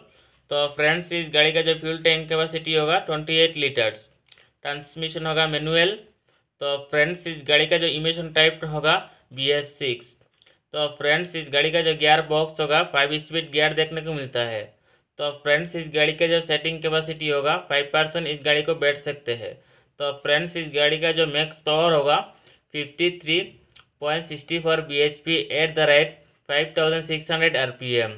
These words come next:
मैक्स टॉर्क जनरेट करता है सेवेंटी टू न्यूटन मीटर at the rate फ़ोर थाउजेंड टू हंड्रेड फिफ्टी आरपीएम। तो फ्रेंड्स, इस गाड़ी का जो फ्रंट ब्रेक होगा डिस्क ब्रेक देखने को मिलता है, रियर ब्रेक होगा ड्रम ब्रेक देखने को मिलता है।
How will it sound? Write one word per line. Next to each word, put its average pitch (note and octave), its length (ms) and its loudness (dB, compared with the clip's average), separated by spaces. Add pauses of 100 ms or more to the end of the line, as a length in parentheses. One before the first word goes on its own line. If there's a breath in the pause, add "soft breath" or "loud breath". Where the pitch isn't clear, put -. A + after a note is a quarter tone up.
(520)
मैक्स D3 340 -8 (100)
टॉर्क D#3+ 240 2
जनरेट D3+ 400 2
करता D#3 380 0
है C#3+ 160 2 (420 soft breath)
सेवेंटी D3 480 -4
टू E3 200 -4
न्यूटन D#3 360 -2
मीटर D3+ 420 0
at D3+ 200 0
the D#3 120 4
rate D3+ 260 4 (300 soft breath)
फ़ोर D3+ 260 0
थाउजेंड D#3 280 0
टू D#3+ 140 0
हंड्रेड D#3+ 280 0
फिफ्टी D#3+ 380 -6
आरपीएम। B2 540 -2 (540 soft breath)
तो C#3+ 240 2
फ्रेंड्स, D#3+ 380 0
इस D#3 220 -8
गाड़ी D#3 180 4
का E3+ 80 0
जो E3 140 2
फ्रंट D#3+ 320 -2
ब्रेक D#3+ 200 2
होगा D#3+ 240 2
डिस्क C#3+ 320 -6
ब्रेक D#3+ 220 0
देखने D#3 260 -2
को D#3 100 -4
मिलता D#3 280 -2 (100)
है, D#3 180 2 (420 soft breath)
रियर D#3 280 2
ब्रेक D#3 300 0
होगा E3 200 2
ड्रम C#3 340 -2
ब्रेक D3 240 0
देखने C3+ 260 -6
को C3+ 80 -8
मिलता A#2+ 340 -6
है। G#2+ 180 -6